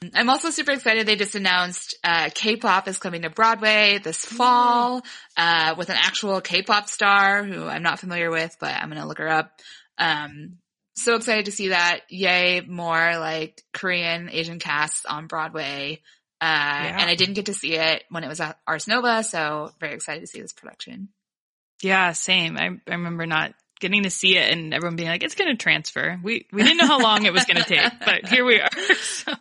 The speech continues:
Speaker 1: Yeah. And I think it, it was, like, in a warehouse, wasn't it? And, like, you kind, it was kinda like a Sleep No More thing where you moved from room to room.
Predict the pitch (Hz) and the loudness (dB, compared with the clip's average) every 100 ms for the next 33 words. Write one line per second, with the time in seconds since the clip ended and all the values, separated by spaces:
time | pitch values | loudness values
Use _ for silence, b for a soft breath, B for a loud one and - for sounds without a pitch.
0 | - 202 190 170 151 180 190 B _ _ | -6 0 2 2 2 0 -6 B _ _
1 | 240 269 302 415 480 392 - 330 359 392 | 0 0 0 0 0 2 -2 -2 -2 -2
2 | 359 339 226 170 170 240 196 170 - 175 | -2 0 0 2 0 0 -2 -4 -6 -6
3 | 208 233 240 180 185 165 165 185 - 180 | -4 -4 -2 -4 -4 -6 -8 -10 -6 -4
4 | - 190 196 190 170 160 - 190 202 196 | -2 -4 -4 -4 -4 -4 -6 -8 -8 -6
5 | 190 196 196 180 165 165 165 175 202 202 | -6 -4 -6 -6 -8 -8 -8 -8 -10 -8
6 | 226 233 247 254 262 254 269 | -8 -8 -8 -8 -8 -10 -12